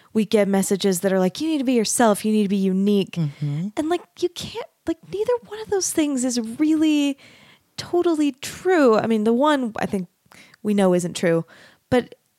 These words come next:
Speaker 1: but feeling like, "Oh, I have to be myself." I think you're right. You, you put all of this, you think you're strong,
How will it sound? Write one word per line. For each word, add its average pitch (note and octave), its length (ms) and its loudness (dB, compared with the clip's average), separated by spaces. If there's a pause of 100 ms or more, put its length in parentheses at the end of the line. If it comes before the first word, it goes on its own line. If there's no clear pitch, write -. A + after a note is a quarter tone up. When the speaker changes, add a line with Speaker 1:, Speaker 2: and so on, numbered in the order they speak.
Speaker 1:
but C4+ 140 2
feeling D4 400 -4
like, A#3+ 360 0
"Oh, G#3 60 -4
I G#3+ 100 -2
have B3 120 0
to A#3+ 80 -2
be A3+ 100 -2
myself." A3 440 2
I - 80 0
think A#3 220 -4
you're A#3+ 80 2
right. B3 260 2
You, G#3+ 180 -2 (120)
you A3 80 -4
put - 240 -4 (340)
all A3+ 200 4
of G3+ 120 -2
this, G#3 300 -2 (560)
you G3 120 -12
think C#4+ 260 -2
you're C4+ 80 0
strong, A3 420 2